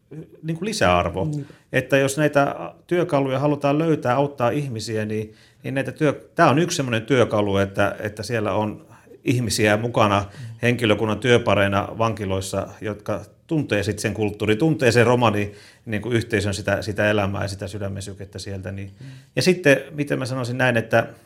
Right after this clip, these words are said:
Speaker 1: jotenkin kokee, että sinne ei kukaan meistä mene sinne, että no, minä olen niinku onnistunut. Mut silti me viedään tavallaan sinne, koska kaikissa yhteisöissä syntyy alakulttuurivoimia ja ilmenemiä. Niin, niin kun me mennään uudestaan puhumaan sitä, että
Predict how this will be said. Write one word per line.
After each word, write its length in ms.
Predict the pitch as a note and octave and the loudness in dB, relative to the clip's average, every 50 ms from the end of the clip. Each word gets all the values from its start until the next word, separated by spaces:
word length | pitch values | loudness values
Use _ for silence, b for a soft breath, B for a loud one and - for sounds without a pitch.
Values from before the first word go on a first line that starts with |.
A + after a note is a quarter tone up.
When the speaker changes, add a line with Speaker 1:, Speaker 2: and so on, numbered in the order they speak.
| b b b b b _ _ _ _ _ _ _ _ _ _ _ _ - | b b b b b _ _ _ _ _ _ _ _ _ _ _ _ -4
Speaker 1:
jotenkin 300 | A#2+ A#2+ C#3 D3+ B2 A#2 | -2 0 2 2 2 2
kokee, 340 | - C#3 C#3 C#3 C3 A#2 | 2 2 2 4 4 4
että 140 | A2+ A2 - | 4 4 2
sinne 180 | - A#2 A#2 B2+ | -2 -2 0 2
ei 220 | B2+ A#2 B2+ B2+ - - - | 2 2 0 -2 -6 -10 -12
kukaan 300 | - C3+ - - C3 A#2 | -12 -8 -2 0 2 2
meistä 280 | G#2+ G2+ F#2+ F#2+ G2 A2 | 2 0 -2 -2 -4 -4
mene 140 | G2+ G#2 G2 | -4 -4 -4
sinne, 320 | G2 - A2+ G#2 G2+ G2+ F#2+ | -4 -4 -6 -4 -2 -2 -4
että 160 | F#2 F#2+ G#2 | -4 -4 -8
no, 60 | G#2 | -8
minä 280 | G#2+ A2 G#2+ G#2+ G2 G2 | -6 -6 -4 -4 -2 -4
olen 140 | G2 G2 G2 - _ - | -4 -6 -8 -14 _ -12
niinku 280 | G#2 F#2 F#2+ - A#2 | -12 -10 -6 -4 -2
onnistunut. 680 | B2 B2+ A#2 G2+ F#2 F#2+ G2 F#2+ F#2 F#2 F#2 F#2 - b b b b b b b b b | -2 -2 -2 -2 -4 -4 -6 -8 -10 -10 -10 -12 -14 b b b b b b b b b
Mut 140 | B2+ B2 - | -8 -4 0
silti 300 | - F3 E3+ D#3+ D3 B2+ | 2 2 2 2 0 -2
me 280 | B2 B2 - - B2+ | -2 -2 -4 -2 2
viedään 300 | C3 D3+ C#3+ B2 A#2 A2+ | 4 6 6 6 6 4
tavallaan 380 | A2 B2 A#2+ A#2+ A#2 A#2 A#2 A#2 | 2 2 4 6 6 4 4 2
sinne, 260 | - C3+ B2+ A#2 A2+ | 0 -2 -2 -2 -2
koska 260 | A2+ - A2 - - | -2 -4 -6 -8 -6
kaikissa 440 | A#2 E3 E3 E3 E3 C3 A#2 - - | -2 -2 -2 0 -2 -4 -6 -4 -4
yhteisöissä 520 | B2 A#2+ A#2 - - G2+ F#2+ G2 F#2+ G2 | -4 -4 -4 -4 -4 -4 -4 -4 -6 -8
syntyy 380 | F#2+ - A2+ G2+ G2 F#2+ G#2 G2 G2+ C3 | -10 -10 -10 -10 -10 -8 -6 -2 0 2
alakulttuurivoimia 1160 | C3 A#2 F#2+ F#2 - G2+ F2+ F2+ - - G2 G2+ - - G#2+ G#2 G#2 G2 F#2 F#2 F2+ F#2+ F#2+ | 2 2 2 0 -2 -8 -10 -10 -10 -12 -12 -12 -8 -6 -4 -2 0 0 -2 -2 -4 -4 -4
ja 60 | F#2+ | -4
ilmenemiä. 640 | F#2 F2 A#2 G#2+ F#2+ F2+ F2+ F2+ - - - F#2 G2 - b b b b b b b b b | -2 -4 -4 -4 -4 -6 -8 -10 -12 -14 -14 -14 -16 -16 b b b b b b b b b
Niin, 440 | C3 B2+ B2+ B2 A#2+ - - - _ _ _ _ _ _ _ - | -2 0 2 2 0 -2 -6 -16 _ _ _ _ _ _ _ -6
niin 140 | - D#3+ E3+ | -2 -2 0
kun 80 | D#3+ F#3+ | 0 0
me 40 | G#3 | -2
mennään 260 | G#3+ G3+ G3+ G3+ G#3+ | 0 0 0 2 2
uudestaan 440 | A#3 A#3+ G#3+ F3+ D#3+ - - D#3 C#3+ | 2 2 4 2 4 4 4 4 4
puhumaan 360 | - F3+ F3 E3 D3 B2+ B2+ | 2 0 0 0 0 0 0
sitä, 140 | A#2 - C3 | -2 -4 -6
että 120 | B2+ - | -4 -2